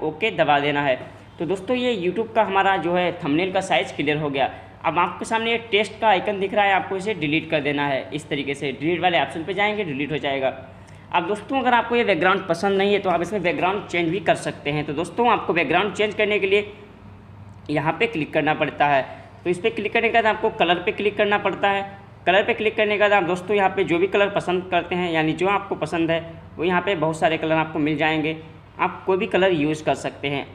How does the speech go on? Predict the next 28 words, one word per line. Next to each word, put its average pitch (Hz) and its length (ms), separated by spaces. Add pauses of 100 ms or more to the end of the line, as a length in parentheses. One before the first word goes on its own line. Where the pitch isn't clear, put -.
और 170 160
आपको 202 340
ग्रेनाइट 170 460
भी 196 80
मिल 196 180
जाता 180 260
है, 180 180 (320)
यहाँ 151 160
पे 190 120
क्लिक 185 240
कर 185 120
देंगे। 175 280 (480)
इस 185 120
तरीके 208 260
से 208 120
लोग, 185 280
आपने 180 320
देखा 147 240
होगा, 185 220 (640)
इस 160 160
तरीके 185 240
से 190 100
लोग 196 280 (1300)
थंबनेल 175 320
में 233 80
यूज़ 147 360
करते 143 260
हैं। 143 200